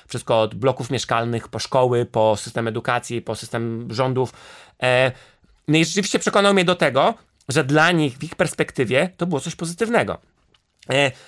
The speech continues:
co też było ciekawe, to, to są, wiesz, to są wszystkie kraje muzułmańskie. E, tylko to są bardzo zlaicyzowane kraje muzułmańskie, bo najpierw sto lat bycia pod Imperium Rosyjskim, później tam, e, Związek Sowiecki, no to żadne z nich zbytnio religii nie sprzyjały, albo wręcz, e, tępiły, lemogły.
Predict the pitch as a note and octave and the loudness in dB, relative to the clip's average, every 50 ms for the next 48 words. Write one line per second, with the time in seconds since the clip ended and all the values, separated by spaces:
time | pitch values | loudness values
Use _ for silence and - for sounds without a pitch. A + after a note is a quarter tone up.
0 | _ - - D#3 - F#3 E3+ F3 F#3+ E3+ - F3+ - E3+ D#3 D#3+ F3+ F3 F3 E3+ | _ -2 -2 0 0 0 0 0 0 0 -2 -2 0 0 2 2 0 0 -2 -4
1 | - F3 - - F#3 F#3+ E3+ A#2 - C3 C3+ C3 - - - - - - D3+ D#3 | -4 -4 -4 -2 0 0 0 -2 -2 -4 -8 -8 -8 -6 -8 -4 -2 0 2 2
2 | D#3 D#3 C#3+ E3+ E3 D3+ A#2 G2 - - - _ _ _ _ _ _ _ _ _ | 2 2 2 2 2 2 2 0 -4 -10 -16 _ _ _ _ _ _ _ _ _
3 | _ _ _ - A#2+ B2 B2 A#2+ B2 B2 A#2+ - - D3+ C#3+ F3+ E3+ F3 F3 F#3+ | _ _ _ 0 2 2 4 4 4 2 0 -2 -4 -4 -2 -2 -2 0 0 -2
4 | E3+ - F3 F3 E3+ F3 D#3+ C#3 D#3+ E3 E3 D#3+ - - D3+ D3 E3+ D#3 D#3+ C#3 | 0 0 0 0 0 -2 -2 0 0 0 0 0 -2 -4 0 0 2 4 4 2
5 | A#2 G#2+ - - - - G#2+ G#2 G2+ G2+ F#2+ G#2+ G2+ G2+ G2 F#2 F2+ - - - | 2 0 -6 -6 -2 0 0 0 0 -2 -2 -2 -2 -2 -2 -4 -6 -10 -16 -14
6 | - A2 A2+ B2+ C#3 - E3 D#3 - - - - - D#3+ D3+ D3+ D3 C3 B2+ C3+ | -8 -4 -2 -2 -2 -2 -4 -8 -8 -8 -12 -6 -2 0 2 2 2 2 2 2
7 | C3 - - - _ - - _ - - A#2+ C#3+ - - C#3 - C#3 - C3 B2 | 2 0 -2 -14 _ -20 -20 _ -10 -2 -2 -2 2 0 0 0 -2 -4 -4 -2
8 | B2 C#3 C3 C3 A#2+ A#2+ A#2 A2 - B2+ G#2 - - G#2 F#2+ - C#3 A#2+ - B2 | 0 0 0 0 -2 -2 -4 -4 -6 -6 -6 -6 -8 -8 -6 -4 -6 -4 -2 -2
9 | A2+ G#2+ - A#2+ A2 G#2 G2+ - - - _ _ - - A#2+ A2+ A2 G2 C3+ C#3+ | -2 0 0 0 0 0 -2 -6 -12 -20 _ _ -4 -2 0 0 0 2 0 0
10 | - - C3 A2+ - - A#2 A#2 G#2+ - - - C#3+ D3 - - - - - B2+ | 0 0 -4 -6 -4 -2 -2 -2 -2 -4 -4 -4 -4 -4 -6 -14 -16 -8 -6 -2
11 | - E3 C#3 F3 F3 F3 F3 D#3+ C3+ D#3+ E3 D#3 C#3 C3 D#3 D3+ - D3 C#3+ C#3+ | 0 2 2 4 4 4 4 4 4 4 2 2 2 0 -2 0 2 4 4 4
12 | C3 - - - D3 C#3+ C3+ C#3+ D3 C3 C#3+ C3+ C3 A#2+ - - - C#3 B2+ A#2+ | 2 0 -6 -6 -2 0 0 0 0 0 0 0 0 -2 -4 0 2 2 4 4
13 | A2 G2 F#2+ G#2 G2 G2+ G#2+ G#2+ G#2+ G#2+ G#2+ G#2+ - - - A2+ G#2 - - B2 | 4 4 2 2 2 0 -2 -2 0 0 0 -2 -4 -6 -6 -6 -6 -4 -4 -4
14 | A#2 - C3+ B2 A#2 A#2 A#2 A#2 A2+ G#2 F2 - | -2 0 0 2 4 4 4 2 2 0 -2 -4